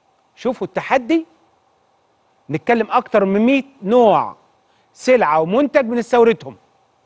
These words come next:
شغل الرئيس أع-، النهاردة الاجتماع مع رئيس الوزراء وزير التجارة والصناعة، عايزين نصنع ده في مصر. تخيل لو عملت ده. عشان كده الحوافز بقى.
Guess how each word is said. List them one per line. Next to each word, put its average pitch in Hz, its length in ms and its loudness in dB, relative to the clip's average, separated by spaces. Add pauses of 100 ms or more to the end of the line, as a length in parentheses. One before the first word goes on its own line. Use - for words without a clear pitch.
(520)
شغل 247 320 0
الرئيس 233 500 2
أع-، 190 500 0 (220)
النهاردة 214 380 2
الاجتماع 208 540 -2 (460)
مع 151 180 0
رئيس 220 200 -4
الوزراء 208 500 2
وزير 147 300 -4
التجارة 220 360 2
والصناعة، 285 500 2 (260)
عايزين 220 720 0
نصنع 226 720 0
ده 247 160 0
في 233 160 -8
مصر. 175 360 -8 (1400)
تخيل 302 300 0
لو 233 100 4
عملت 196 260 -2
ده. 117 160 -10 (760)
عشان 143 240 -10
كده 226 160 0
الحوافز 240 500 0
بقى. 370 200 -4